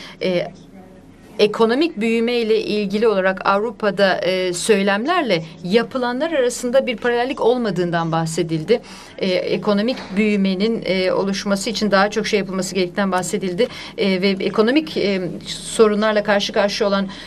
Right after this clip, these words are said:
e, ülkelerde teknik bir takım görüşmelerin devam ettiğinden bahsetti ve Sayın Porteş, e, Başbakan'la bir takım görüş farklılıkları olduğundan da bahsetti. Troika'ya sunulan tedbirlerle ilgili bazı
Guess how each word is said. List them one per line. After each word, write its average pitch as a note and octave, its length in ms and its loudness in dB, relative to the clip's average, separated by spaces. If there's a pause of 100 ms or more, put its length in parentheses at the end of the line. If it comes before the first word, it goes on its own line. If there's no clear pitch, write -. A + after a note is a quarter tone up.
(180)
e, F#3 240 2
ülkelerde G3+ 720 2
teknik A3+ 400 -2
bir A3 120 2
takım G#3 340 0
görüşmelerin G3+ 480 0
devam A#3 260 2
ettiğinden G#3+ 300 0
bahsetti G3 380 0
ve A#3+ 80 2
Sayın G3+ 280 2
Porteş, G#3+ 460 2 (360)
e, F#3+ 300 4
Başbakan'la A3 640 0
bir G3+ 80 -2
takım G#3 260 0
görüş G3+ 240 2
farklılıkları F#3+ 540 0
olduğundan F3+ 480 -2
da F3 180 -2
bahsetti. F#3 600 0 (180)
Troika'ya A#3 500 4
sunulan G#3 640 0
tedbirlerle G3+ 640 2
ilgili F#3 300 -2
bazı F#3+ 420 2